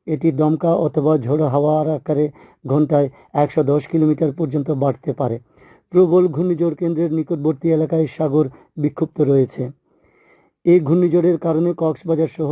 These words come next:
চার সমুদ্র বন্দরকে দুই নম্বর দূরবর্তী হুঁশিয়ারি সংকেতে দেখিয়ে যেতে বলা হয়েছে। উত্তর বঙ্গোপসাগরে অবস্থানরত সব মাছ ধরার নৌকা ও ট্রলারকে পরবর্তী নির্দেশ না দেওয়া পর্যন্ত উপকূলের কাছাকাছি থেকে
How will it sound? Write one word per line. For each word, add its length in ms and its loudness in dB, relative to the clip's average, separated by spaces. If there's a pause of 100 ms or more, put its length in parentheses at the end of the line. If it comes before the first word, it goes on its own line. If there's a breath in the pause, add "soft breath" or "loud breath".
চার 260 0
সমুদ্র 340 0
বন্দরকে 420 2
দুই 160 2
নম্বর 320 2 (180)
দূরবর্তী 480 -2
হুঁশিয়ারি 420 -2
সংকেতে 400 -4
দেখিয়ে 380 -2
যেতে 180 -4
বলা 260 0
হয়েছে। 380 -2 (380 loud breath)
উত্তর 300 0
বঙ্গোপসাগরে 720 0
অবস্থানরত 600 0 (460 loud breath)
সব 220 2 (200)
মাছ 180 0 (200)
ধরার 380 0
নৌকা 400 0 (360 soft breath)
ও 140 2
ট্রলারকে 540 2 (140)
পরবর্তী 420 -2
নির্দেশ 440 0
না 180 0
দেওয়া 320 2
পর্যন্ত 380 -2 (460 soft breath)
উপকূলের 520 0
কাছাকাছি 540 -6
থেকে 280 -4